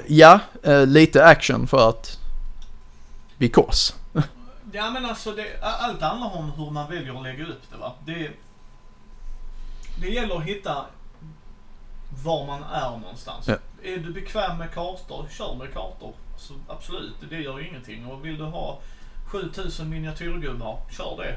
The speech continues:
Speaker 1: Spela Warhammer.
Speaker 2: Eh, n-, nej, men alltså, vill man det och man känner att det är där det visuella kommer upp till en och sådär. Nu vill jag och Andy lite mer old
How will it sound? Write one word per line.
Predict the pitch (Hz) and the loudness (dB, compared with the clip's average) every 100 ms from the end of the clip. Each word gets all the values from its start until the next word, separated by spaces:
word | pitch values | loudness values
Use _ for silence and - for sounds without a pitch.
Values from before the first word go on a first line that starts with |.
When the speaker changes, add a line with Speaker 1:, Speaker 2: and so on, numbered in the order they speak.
| - | -6
Speaker 1:
Spela | - - 113 | -2 2 6
Warhammer. | 107 95 - 117 - - - | 6 6 2 -4 -8 -10 -8
Speaker 2:
Eh, | 156 - - | -8 -6 -6
n-, | - - | -8 -8
nej, | 302 320 | -4 -4
men | 320 | -4
alltså, | 277 226 | -6 -8
vill | 214 247 208 | -8 -8 -6
man | 190 214 | -6 -4
det | 214 | -4
och | 175 170 | -6 -6
man | 175 | -8
känner | 214 165 151 | -6 -6 -4
att | 147 | -6
det | 156 | -6
är | |
där | 156 160 147 | -2 -2 0
det | |
visuella | 139 143 - 170 131 127 | -2 -2 -2 -4 -6 -10
kommer | - 139 175 | -10 -10 -8
upp | 127 - | -10 -8
till | 117 | -6
en | 117 123 | -4 -6
och | 127 | -8
sådär. | - - - - - - - - | -8 -8 -6 -6 -8 -8 -10 -10
Nu | 180 | -8
vill | 170 190 | -6 -2
jag | 202 | -2
och | 165 151 147 185 | -2 -2 -4 -4
Andy | 175 151 | -4 -6
lite | 147 151 | -8 -6
mer | 156 147 | -4 -4
old | 170 151 | -6 -10